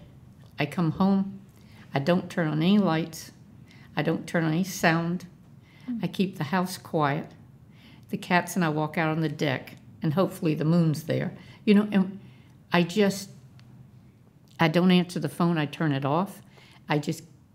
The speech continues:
Speaker 1: relax. And then the next day I'm ready to go again.
Speaker 2: Wow.
Speaker 1: Because I'll, usually in that kind of a f-,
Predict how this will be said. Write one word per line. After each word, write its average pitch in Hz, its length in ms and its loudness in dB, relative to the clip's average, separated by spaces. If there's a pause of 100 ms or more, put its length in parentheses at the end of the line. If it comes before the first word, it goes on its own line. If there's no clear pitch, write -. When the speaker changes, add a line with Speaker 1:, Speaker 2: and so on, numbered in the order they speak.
(880)
Speaker 1:
relax. 156 680 -2 (1700)
And 180 180 0
then 185 140 2
the 185 60 4
next 175 260 2
day 170 180 2
I'm 151 140 0
ready 139 160 2
to 135 60 -10
go 139 140 -2
again. 131 300 -6 (640)
Speaker 2:
Wow. 202 280 -10 (800)
Speaker 1:
Because 202 360 2 (200)
I'll, - 240 -2 (300)
usually 214 560 0
in 156 180 2
that 185 260 0
kind 190 240 0
of 170 120 -2
a 165 40 -2
f-, - 180 -8